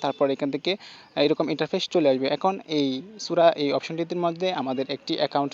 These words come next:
মানে Gmail অ্যাকাউন্টে দিয়ে এখানে সাইন ইন করে দেবে। সেই সাইন ইন করার জন্য আমরা যে কাজটা করবো লগইনে ক্লিক করে দেবো। লগইনে ক্লিক করলেই আমাদের এরকম ইন্টারফেসে নিয়ে আসবে। তারপর আপনাকে এরকম ইন্টারফেসে নিয়ে আসবে। আপনি চাইলে এখান থেকে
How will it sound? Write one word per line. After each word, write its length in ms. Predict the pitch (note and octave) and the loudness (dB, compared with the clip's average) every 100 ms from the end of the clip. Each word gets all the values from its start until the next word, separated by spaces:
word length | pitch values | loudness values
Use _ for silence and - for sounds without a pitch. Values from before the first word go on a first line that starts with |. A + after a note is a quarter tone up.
| - | -8
মানে 320 | D3 C#3+ C3+ | -10 -4 -2
Gmail 220 | B2+ C#3+ D#3 | 0 0 2
অ্যাকাউন্টে 320 | D#3 E3 D#3+ | 2 2 0
দিয়ে 160 | E3+ | -2
এখানে 180 | D3 D#3 | 0 0
সাইন 200 | F#3+ D#3 | 0 0
ইন 80 | C#3+ | 0
করে 140 | C3+ C3+ | 0 -2
দেবে। 160 | C3 | -2
সেই 220 | C3+ D3+ | -4 -4
সাইন 220 | D3 D#3 E3+ | 0 0 0
ইন 80 | |
করার 240 | F#3 F#3 F3+ | 0 0 2
জন্য 140 | F3+ | 0
আমরা 120 | E3+ | -4
যে 120 | D3+ D3+ | -2 0
কাজটা 260 | D3 - | 0 0
করবো 200 | D#3 D#3+ | -4 -2
লগইনে 380 | D3+ C#3+ D3+ F#3 | 2 2 2 -2
ক্লিক 240 | - D3+ | -4 -6
করে 160 | - C3+ | -2 -2
দেবো। 200 | B2+ B2+ - - - - | 0 -6 -8 -20 -10 6
লগইনে 280 | F3 F#3+ G3+ | 6 6 2
ক্লিক 220 | G3 F#3 | -2 -4
করলেই 240 | G3 F#3+ | 0 0
আমাদের 380 | G3 C3+ C3 C#3 - - - - | 0 0 2 0 -2 -12 -20 -6
এরকম 260 | D#3 D3+ D#3+ | 0 2 2
ইন্টারফেসে 400 | D3+ D3 E3+ G3+ | 0 0 0 0
নিয়ে 160 | G3+ | 4
আসবে। 280 | F3 A#2+ A2+ - - _ _ | 4 2 -2 -8 -20 _ _
তারপর 260 | E3 E3+ F#3 | 4 6 8
আপনাকে 340 | F3 F3+ F#3 | 8 6 4
এরকম 300 | F#3+ D#3+ D#3+ | 6 6 4
ইন্টারফেসে 400 | D#3 D3+ D#3+ D#3+ | 2 0 0 0
নিয়ে 160 | F3+ F3 | 0 2
আসবে। 260 | D#3+ F3 A#3 - | 0 0 -2 -2
আপনি 200 | D3 D#3 | -2 0
চাইলে 260 | E3 E3+ | 2 2
এখান 180 | E3 E3 | 2 2
থেকে 240 | D#3+ D#3+ | 0 -2